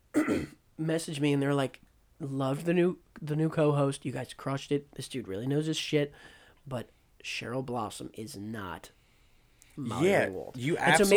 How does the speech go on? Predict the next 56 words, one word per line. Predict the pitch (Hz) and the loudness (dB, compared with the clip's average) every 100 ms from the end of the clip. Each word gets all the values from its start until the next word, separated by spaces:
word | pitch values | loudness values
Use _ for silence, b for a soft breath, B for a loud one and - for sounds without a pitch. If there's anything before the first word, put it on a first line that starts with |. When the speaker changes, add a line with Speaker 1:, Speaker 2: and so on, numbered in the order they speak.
| 226 | 8
Speaker 2:
absolutely | 185 | 8
Speaker 1:
they | 175 | 6
were | 185 | 6
just | 165 151 - | 4 0 -8
t-, | - - | -16 -14
telling | - 180 165 147 | -4 0 2 4
me | 147 180 214 | 4 2 2
to | 139 | 4
make | 160 | 8
Speaker 2:
Yeah, | 175 113 | 8 8
Speaker 1:
sure | 170 | 4
'cause | 151 | 0
it | 151 | 2
didn't | 160 | 2
Speaker 2:
because | 143 156 | 6 6
Speaker 1:
seem | 156 | 8
like | 151 - | 4 2
I | 147 147 | 2 2
knew. | 151 156 202 160 | 4 4 2 6
Speaker 2:
Yeah, | 190 | 6
because | - - 127 107 | 8 6 4 2
you | 147 | -4
didn't | - 151 151 120 | 2 2 2 0
know. | 113 156 110 | 2 4 4
And | 117 | 2
I'm | 156 | 2
sitting | 175 143 | 2 6
Speaker 1:
I | |
Speaker 2:
there, | 139 | 6
I'm | |
Speaker 1:
didn't | 131 160 | 8 6
Speaker 2:
like, | 139 | 8
Speaker 1:
know. | |
Speaker 2:
"I | 156 | 6
love | 113 123 139 | 8 6 6
Cheryl | - 139 113 | 6 4 6
Blossom, | 120 127 117 | 6 4 4
blah, | 113 117 | 4 6
blah, | |
blah." | 117 | 6
And | 113 | 4
then | 104 | 0
we | |
got | 95 110 | -4 -4
to | - | 0
Molly | 127 107 | 0 2
Ringwald. | 123 123 101 | -2 -2 -4
I'm | |
like, | 95 - | -4 -2
"Hey, | 160 | 0
you | 98 | 0
know | 117 123 | -4 -2
Molly | 110 104 | -2 -2
Ringwald's | 120 139 92 | -4 -2 -2
Archie's | - 104 104 92 | -2 -6 -6 -8
mom?" | 104 113 | -4 -4